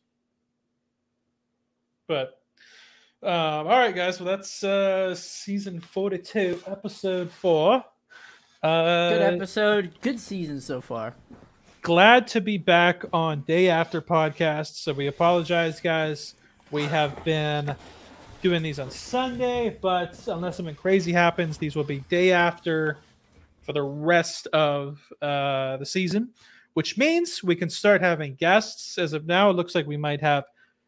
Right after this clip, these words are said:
Speaker 1: uh, I don't wanna s-, say it's a for sure thing, um, but Sarah from season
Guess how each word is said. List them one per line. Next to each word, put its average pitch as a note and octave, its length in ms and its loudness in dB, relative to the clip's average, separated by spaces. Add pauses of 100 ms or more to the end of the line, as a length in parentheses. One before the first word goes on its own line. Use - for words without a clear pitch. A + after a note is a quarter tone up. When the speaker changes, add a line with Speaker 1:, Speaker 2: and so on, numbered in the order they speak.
(160)
Speaker 1:
uh, D#3 40 2
I D3+ 140 6
don't F3 120 4
wanna G3 120 4
s-, - 1040 -8
say F3+ 200 2
it's - 220 -4
a E3+ 60 -2
for - 160 -8
sure A#3+ 640 4
thing, B3 600 0 (480)
um, E3 760 4
but D#3 140 -2
Sarah F#3+ 720 4
from E3 160 -10
season D#3 320 -10